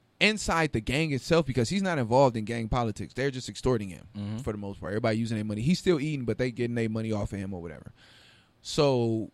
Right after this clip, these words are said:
Speaker 1: one nigga in the gang, one group of niggas in the gang is like, "Yo, we started extorting him first. He's ours to extort." Another group of niggas is like, "Nah, he's ours to extort." The niggas, the second group of niggas to, who wanted to extort him, which was Shotty and them, was stronger than the first niggas.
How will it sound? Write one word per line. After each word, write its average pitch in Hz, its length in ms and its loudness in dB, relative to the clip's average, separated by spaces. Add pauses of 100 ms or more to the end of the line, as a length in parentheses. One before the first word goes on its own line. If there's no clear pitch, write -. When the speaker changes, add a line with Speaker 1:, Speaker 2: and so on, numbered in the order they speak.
(180)
Speaker 1:
one 196 320 2
nigga 190 360 2
in 156 100 0
the 151 60 2
gang, 131 500 -2
one 170 160 0
group 175 160 -2
of 160 80 -2
niggas 143 200 -2
in 143 60 -4
the 127 60 -6
gang 127 260 -4
is 113 120 -6
like, 107 160 -4
"Yo, 110 360 -4 (480)
we 170 300 8
started 165 300 2
extorting 156 380 0
him 143 80 -4
first. 143 300 0
He's 156 180 -4
ours 127 300 2
to 117 100 -2
extort." 104 380 -8
Another 147 260 0
group 139 160 -2
of 127 80 -4
niggas 123 120 -4
is 107 160 -8
like, 107 180 -8
"Nah, 113 320 -2 (220)
he's 113 300 -14
ours 127 300 2
to 113 80 -6
extort." 87 380 -14 (280)
The 95 80 -12
niggas, 139 380 -6
the 110 80 -8
second 196 340 -2
group 156 160 2
of 127 60 4
niggas 120 320 -4
to, 113 120 -8
who 120 160 0
wanted 113 240 -2
to 110 120 -2
extort 107 280 0
him, 107 60 -4
which 104 140 -6
was 107 80 -6
Shotty 160 360 2
and 104 100 -4
them, 104 100 -6
was 107 140 -8
stronger 208 320 4
than 127 100 -2
the 110 60 -6
first 202 280 0
niggas. - 320 -12